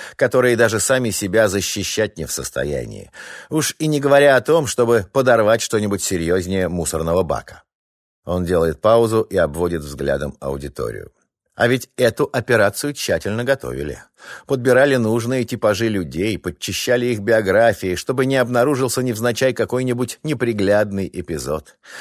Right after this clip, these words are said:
Телезритель должен видеть на экране мужественного бойца, а не обыкновенного неудачника. Кому, скажете на милость, пришла в голову идея напоить их до совершенно скотского состояния?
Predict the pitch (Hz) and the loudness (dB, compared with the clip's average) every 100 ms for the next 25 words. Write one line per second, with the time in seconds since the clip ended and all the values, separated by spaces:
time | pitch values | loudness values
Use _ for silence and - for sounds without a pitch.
0 | - - 143 139 113 135 147 131 131 123 | -16 -4 0 2 2 0 -2 2 2 2
1 | 127 117 123 - 113 107 110 123 123 110 | 0 0 -2 -2 -2 0 0 2 2 0
2 | 92 113 110 117 113 110 101 92 90 - | 0 -2 -4 -2 0 0 2 2 2 2
3 | 117 110 85 82 73 71 73 69 87 76 | 2 2 0 -4 -4 -4 -6 -4 -4 -4
4 | 62 64 64 58 57 - - - - - | -6 -8 -10 -8 -8 -10 -14 -20 -20 -20
5 | - - 233 240 - 180 151 147 139 185 | -10 -2 0 0 2 2 2 0 0 2
6 | 185 - 143 123 131 107 98 135 113 107 | 0 0 -2 0 2 2 4 2 4 0
7 | - 101 113 175 147 123 113 139 131 131 | -4 -4 0 2 2 2 2 2 0 -4
8 | 98 113 - 95 82 - 110 127 127 113 | -2 -2 0 0 -2 -2 0 2 2 -2
9 | - - 92 - 107 101 104 - 90 62 | -2 -2 -4 -2 -4 -2 -4 -2 -2 -2
10 | 58 58 52 | -6 -10 -16